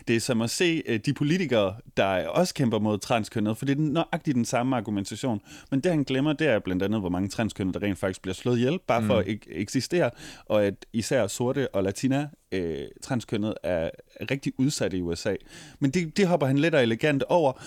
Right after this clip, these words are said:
Speaker 1: og så er han sur på den kritik, han har fået af transkønnede, øh, det, han, det, han kalder L G B T-miljøet. Det, den kritik, det er ligesom den, han prøver at svare på, på, tilbage på her. Men altså, det, hvide kvinder og, og så videre, så videre, får også på puklen i det her show.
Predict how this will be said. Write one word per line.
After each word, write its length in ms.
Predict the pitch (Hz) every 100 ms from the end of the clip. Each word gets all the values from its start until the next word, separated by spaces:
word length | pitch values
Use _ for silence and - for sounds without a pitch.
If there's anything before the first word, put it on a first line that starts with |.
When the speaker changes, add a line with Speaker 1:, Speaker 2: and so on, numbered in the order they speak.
| - - -
Speaker 1:
og 140 | 131
så 120 | -
er 40 | 147
han 160 | 139
sur 240 | - 175 131
på 120 | 123
den 180 | 143 131
kritik, 460 | - - - 156
han 160 | - 113
har 100 | 107
fået 240 | - 117
af 80 | 127
transkønnede, 680 | - 127 117 - 104 107 104 -
øh, 300 | 95 87 78
det, 140 | 78 110 101
han, 140 | 120
det, 120 | 123
han 120 | 120
kalder 260 | 110 110 98
L 120 | 98
G 40 | 98
B 60 |
T-miljøet. 800 | - 165 151 - 123 123 127 107 - - - - - _ -
Det, 240 | 151 127 123
den 120 | 147
kritik, 380 | 131 120 143 - -
det 100 | - 170
er 20 |
ligesom 240 | 160 165
den, 160 | 147 156
han 140 | 127
prøver 200 | 113 131
at 60 | 135
svare 200 | 120 104
på, 100 | 120
på, 220 | 113 123 -
tilbage 300 | - 117 117
på 180 | 135 135
her. 200 | 113 135 - - - -
Men 140 | 110
altså, 280 | 104 101 76 - _ _ -
det, 100 | -
hvide 400 | 117 120 151 175
kvinder 400 | - 131 131 147
og, 460 | 147 120 107 98 -
og 120 | 123
så 100 | 120
videre, 180 | 123 143
så 100 | 139
videre, 220 | 127 151
får 140 | -
også 280 | 151 147 170
på 100 | 147
puklen 380 | 117 120 113 98
i 40 |
det 160 | 95 104
her 100 | 107
show. 300 | 92 101 101